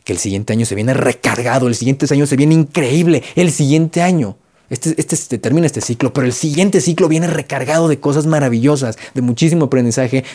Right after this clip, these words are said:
de muchísimo valor y de muchísimas cosas reales. No las cosas que todo mundo está publicando, sino ejercicios y cosas reales que funcionan y vas a ver transformación real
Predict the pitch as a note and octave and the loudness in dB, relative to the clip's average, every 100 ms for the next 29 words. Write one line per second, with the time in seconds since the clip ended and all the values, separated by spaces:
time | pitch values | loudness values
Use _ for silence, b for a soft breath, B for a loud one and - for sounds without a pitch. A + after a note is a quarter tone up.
0 | - A2 G#2 C#3 C#3+ C3 A2 A2+ A#2 B | -4 -2 0 -2 0 2 2 2 -2 B
1 | - G2+ F#2+ B2+ B2+ A2+ - A2 - A#2 | -6 -2 -2 -2 0 -2 -2 -4 -4 -8
2 | B B - F#2+ G#2+ A2 G#2+ E2 - - | B B -6 -2 -2 0 -2 -6 -14 -20
3 | _ B B B B B2 D3+ E3 E3+ B | _ B B B B 0 4 4 2 B
4 | B C3 C3 - D3 C#3+ C#3+ A#2+ D3 C#3 | B 0 0 2 2 4 0 0 2 4
5 | C#3 B2 A#2 A#2+ G2+ G2 A2 G#2 G#2+ G2+ | 4 0 -2 -2 -4 -2 -2 -2 -2 -4
6 | - A2 - G3+ G3 G#3+ - C3+ - D3 | -2 -2 2 2 4 2 2 -2 0 2
7 | D#3 D3+ C#3 B2 B2 D3 E3+ D#3+ B2 - | 2 0 -2 0 2 4 4 2 -4 -4
8 | G#2+ G#2 - F3+ G#3+ A3 C3+ A#2 C#3 C#3+ | -4 0 2 2 2 0 -2 0 0 0
9 | B2+ C3+ C3+ A#2 A2 G2 F2+ B2 C3 - | 0 0 -2 -4 -6 -8 -8 -4 -2 -2
10 | G#2+ A#2+ D#3 | -2 -2 -2